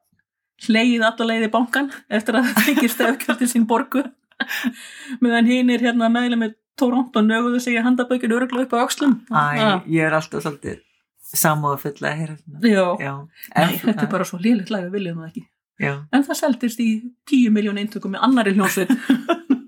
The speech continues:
Speaker 1: Loser.
Speaker 2: Já. <laughs> Það bara sýnir hvað er ólíkur tónlistasmakkur.
Speaker 1: Já, já, já, og þú bara, það bara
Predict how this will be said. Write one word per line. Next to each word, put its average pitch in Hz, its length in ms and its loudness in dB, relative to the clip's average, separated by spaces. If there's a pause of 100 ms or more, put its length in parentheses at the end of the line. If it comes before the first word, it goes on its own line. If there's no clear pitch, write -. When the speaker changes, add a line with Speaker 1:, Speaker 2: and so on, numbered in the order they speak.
(840)
Speaker 1:
Loser. 185 580 2
Speaker 2:
Já. 233 460 0 (240)
<laughs> - 420 -8
Það 240 180 2 (180)
bara 214 180 -2
sýnir 233 280 2
hvað 220 120 0
er 214 80 0
ólíkur 226 300 -4
tónlistasmakkur. 208 760 0
Speaker 1:
Já, 214 160 4 (120)
já, 214 100 0
já, 233 160 -4
og 185 120 -6
þú 220 100 0
bara, 190 180 -6 (140)
það 190 520 -14
bara 180 220 -10